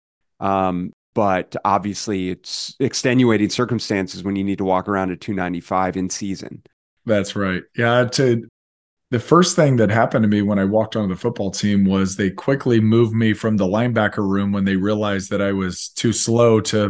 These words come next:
Speaker 2: play linebacker. They've moved me to the defensive tackle room, and I get in this room and there's men that weigh three hundred thirty pounds, three ten was kind of the average. And I looked around and I said,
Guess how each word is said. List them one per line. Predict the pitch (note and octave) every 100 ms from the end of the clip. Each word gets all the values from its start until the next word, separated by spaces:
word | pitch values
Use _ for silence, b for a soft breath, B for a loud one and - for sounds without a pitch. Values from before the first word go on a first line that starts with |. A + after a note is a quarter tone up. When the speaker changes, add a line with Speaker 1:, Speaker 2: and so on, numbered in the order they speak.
| F#2
Speaker 2:
play | - A2
linebacker. | G2+ A#2+ A#2 G2+ F#2+ G#2 F#2+
They've | A2+ G#2+
moved | G#2+ B2 D3+ D#3
me | C3 A#2 A2+ A2+ G#2
to | - A#2 A2+ G#2
the | G#2+
defensive | A#2+ A2+ G#2 G2
tackle | - B2+ D3 G#2+
room, | G2+ F#2+
and | G2
I | G#2
get | G#2 A#2+
in | C3+
this | G#2 F#2+ G#2+
room | B2+ D#3+
and | A2+
there's | G2+ G2 - _ _ _ _ _ _
men | B2 C#3+
that | C3+ B2
weigh | A#2
three | A2 C3 A#2
hundred | A#2+ A2 G2
thirty | A#2 G2+
pounds, | C3+ C#3+ C#3 B2+ -
three | A2+ A2+ G#2
ten | - C3+ C3+ C3
was | A#2 -
kind | A#2 A2
of | F#2
the | G#2
average. | A#2+ B2 B2 A2+ A2
And | G2
I |
looked | F#2+ C#3+ D#3
around | G2+ E2+ B2+ D#3+ D3
and | G#2+
I | G2+
said, | G2 G#2+ G2